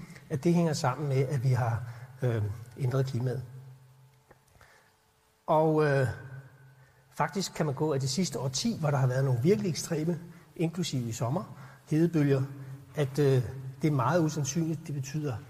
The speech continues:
med kun en procent chance for, at, at jeg tager fejl, øh, i I P C C-sprog, at, øh, at de kunne have fundet sted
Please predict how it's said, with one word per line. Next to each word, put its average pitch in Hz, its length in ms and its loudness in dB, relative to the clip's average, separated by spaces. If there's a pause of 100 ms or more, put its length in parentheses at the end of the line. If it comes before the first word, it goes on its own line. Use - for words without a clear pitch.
(840)
med 131 320 2
kun 190 180 4
en 165 140 6
procent - 380 -2
chance 127 380 0
for, 131 200 0
at, - 220 -4 (320)
at 135 120 0
jeg 123 120 0
tager 127 160 -6
fejl, 160 240 -2 (560)
øh, 131 140 2
i 135 280 2
I 143 80 -2
P - 60 -4
C 127 200 -2
C-sprog, - 720 -6 (480)
at, 147 280 0
øh, 135 220 4 (240)
at - 120 -8
de 160 60 0
kunne 160 160 -2
have 151 60 0
fundet 139 260 2
sted 151 300 4